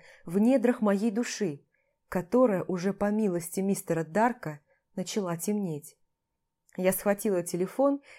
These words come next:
и быстро написала сообщение Кэндис с просьбой. Она ответила коротким "Окей",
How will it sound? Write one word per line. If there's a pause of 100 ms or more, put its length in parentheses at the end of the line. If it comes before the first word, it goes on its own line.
(100)
и
быстро
написала
сообщение
Кэндис
с
просьбой. (520)
Она
ответила
коротким
"Окей",